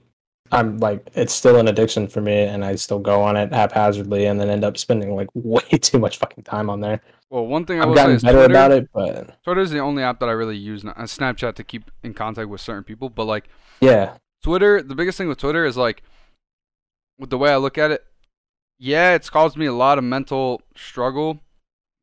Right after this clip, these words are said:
Speaker 2: due to the fact that I looked at gaming as kind of like a job or a chore. And Twitter
Speaker 1: And then you
Speaker 2: was
Speaker 1: see
Speaker 2: always
Speaker 1: people
Speaker 2: surrounded
Speaker 1: doing
Speaker 2: about
Speaker 1: better
Speaker 2: that.
Speaker 1: than you.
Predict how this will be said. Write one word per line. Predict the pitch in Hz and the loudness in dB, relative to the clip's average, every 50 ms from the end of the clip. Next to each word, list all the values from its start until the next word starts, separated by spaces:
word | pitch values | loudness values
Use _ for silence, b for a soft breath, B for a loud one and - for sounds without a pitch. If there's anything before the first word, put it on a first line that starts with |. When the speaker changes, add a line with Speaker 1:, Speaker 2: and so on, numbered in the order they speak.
| 113 - | _ -4
Speaker 2:
due | 135 147 160 | -2 0 0
to | 156 | 0
the | 143 123 | -2 -4
fact | - 143 143 135 - | 0 -2 -2 0 -2
that | 131 117 | -2 -2
I | 113 120 117 | 0 -2 -2
looked | 113 123 123 117 - - | -2 -4 -4 -4 -2 -2
at | 120 120 113 - - _ _ _ | -2 -2 -2 -4 -6 _ _ _
gaming | 117 117 117 117 117 117 110 107 | -12 -10 -10 -8 -8 -10 -8 -10
as | 104 98 - | -10 -12 -12
kind | - 117 110 107 | -10 -10 -10 -8
of | 101 | -10
like | 101 98 - | -12 -12 -12
a | 98 | -14
job | 92 98 107 101 107 110 107 107 | -12 -8 -6 -4 -4 -4 -6 -8
or | 98 95 | -10 -10
a | 90 - | -12 -14
chore. | - - 110 113 120 123 - - - _ _ _ _ _ _ _ _ _ _ _ | -12 -8 -6 -6 -6 -6 -8 -14 -20 _ _ _ _ _ _ _ _ _ _ _
And | - 131 123 117 104 | -8 -6 -6 -6 -6
Twitter | - - 139 123 | -2 2 4 6
Speaker 1:
And | |
then | 123 | 6
you | 123 | 6
Speaker 2:
was | 120 123 | 6 6
Speaker 1:
see | 123 | 6
Speaker 2:
always | 135 127 | 6 6
Speaker 1:
people | 143 - 139 | 6 6 6
Speaker 2:
surrounded | 131 123 127 | 6 8 6
Speaker 1:
doing | 117 104 | 6 6
Speaker 2:
about | 110 120 | 6 6
Speaker 1:
better | 117 123 123 | 6 6 6
Speaker 2:
that. | 117 104 | 4 4
Speaker 1:
than | 101 104 104 | 2 -2 0
you. | 104 110 113 | -2 -2 -2